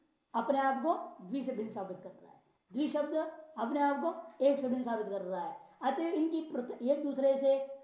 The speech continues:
भिन्नता जो है ना स्वतः सिद्ध हो रहा है शब्दों के माध्यम से ही,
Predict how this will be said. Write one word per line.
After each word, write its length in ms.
भिन्नता 540
जो 120
है 140
ना 420
स्वतः 400
सिद्ध 160
हो 180
रहा 280
है 180
शब्दों 340
के 80
माध्यम 400
से 120
ही, 220